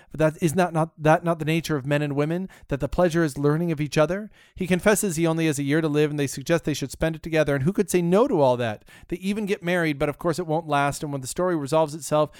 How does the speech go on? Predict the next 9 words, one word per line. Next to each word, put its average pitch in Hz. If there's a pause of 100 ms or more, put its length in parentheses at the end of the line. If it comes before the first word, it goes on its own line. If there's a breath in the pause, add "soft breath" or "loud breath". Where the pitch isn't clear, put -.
(160 loud breath)
they 151
realize 165
they 160
must 151
each 175
pursue 165
their 165
own 151
destiny. 170